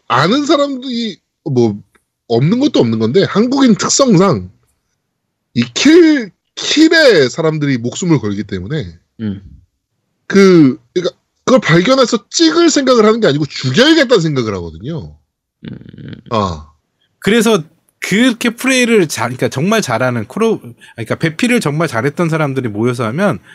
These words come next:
Speaker 3: 정말 재밌는 게임이 되는 거예요.
Speaker 2: 음.
Speaker 1: 그것만 잘 찍어도 점수 많이 먹거든.
Speaker 3: 그치.
Speaker 1: 어.
Speaker 3: 그 스폿이라고 하나 뭐 하는데.
Speaker 1: 어, 스팟이죠, 스팟.
Speaker 3: 어, 스팟인가. 하여튼 그런데 그거를 정말 잘해줘야 되는데. 그래서 이게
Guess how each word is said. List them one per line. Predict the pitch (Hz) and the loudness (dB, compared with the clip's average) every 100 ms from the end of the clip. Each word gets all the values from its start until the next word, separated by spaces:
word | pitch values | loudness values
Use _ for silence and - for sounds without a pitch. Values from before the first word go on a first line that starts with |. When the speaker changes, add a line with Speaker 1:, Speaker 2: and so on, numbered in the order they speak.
| - - _ | -20 -20 _
Speaker 3:
정말 | - 294 339 359 330 | -6 0 2 2 2
재밌는 | 160 147 156 143 | 0 0 -2 -2
게임이 | 147 123 110 | -6 -6 -8
되는 | 87 90 | -10 -12
거예요. | 80 80 90 _ _ _ _ _ - | -16 -16 -20 _ _ _ _ _ -16
Speaker 2:
음. | 92 - _ _ _ | -16 -18 _ _ _
Speaker 1:
그것만 | - 214 349 359 | -2 2 2 2
잘 | 208 180 | 2 2
찍어도 | 247 220 | 0 -2
점수 | 156 151 165 | -2 -2 0
많이 | 139 | 0
먹거든. | 120 - 101 95 92 85 | 0 -4 -8 -8 -10 -8
Speaker 3:
그치. | - - 110 101 101 92 _ _ _ _ _ | -8 -6 -8 -10 -14 -20 _ _ _ _ _
Speaker 1:
어. | 90 90 76 - _ | -10 -10 -10 -18 _
Speaker 3:
그 | - | -10
스폿이라고 | - 202 311 - 269 220 170 | -8 -4 -2 0 0 0 0
하나 | 135 | -2
뭐 | 117 110 | -2 -2
하는데. | 170 160 135 147 107 85 87 _ _ - - | -4 -4 -4 -4 -4 -8 -14 _ _ -20 -18
Speaker 1:
어, | 90 78 | -16 -16
스팟이죠, | - - 185 123 | -14 0 0 0
스팟. | 104 - 101 | -6 -10 -12
Speaker 3:
어, | 104 | -10
스팟인가. | 98 - 175 - 151 135 110 | -14 -10 -8 -6 -6 -4 -4
하여튼 | - 190 - 139 117 | -4 -6 -4 -6 -4
그런데 | 160 196 175 | -2 0 -2
그거를 | - 175 262 226 | -2 -2 0 0
정말 | 170 214 | 0 -2
잘해줘야 | - 117 147 175 | -2 -4 -2 -2
되는데. | 147 123 143 180 98 87 104 _ _ _ _ - - _ _ _ | -2 -4 -6 -4 -6 -8 -16 _ _ _ _ -20 -20 _ _ _
그래서 | - 220 220 208 | -2 0 2 2
이게 | 156 180 220 131 | 0 -2 -2 -2